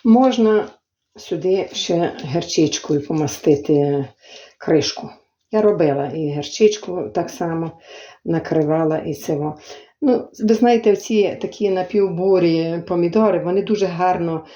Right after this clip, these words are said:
ем, зберігаються, довго дуже, майже до літа. І вони не так роблять, е,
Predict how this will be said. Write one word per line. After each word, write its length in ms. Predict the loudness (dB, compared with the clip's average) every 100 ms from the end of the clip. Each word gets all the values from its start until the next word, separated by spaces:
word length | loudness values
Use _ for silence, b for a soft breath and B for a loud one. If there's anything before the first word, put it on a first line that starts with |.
| B B -6
ем, 680 | -2 -2 -2 -6 -10 -16 -8
зберігаються, 1120 | -4 4 4 4 2 2 2 0 -8 -10 -8 -10
довго 560 | 0 4 6 4 0 -4
дуже, 520 | -6 -8 -8 -10 -14 -14 -8
майже 380 | -2 -2 0
до 140 | 0 0
літа. 380 | -2 -4 -6 -10 B B B B B B -2
І 380 | 2 4 4 4
вони 220 | 6 6
не 120 | 4
так 220 | 2 -4 -2
роблять, 480 | -2 -2 -6 -4 -4
е, 400 | -2 -2 -4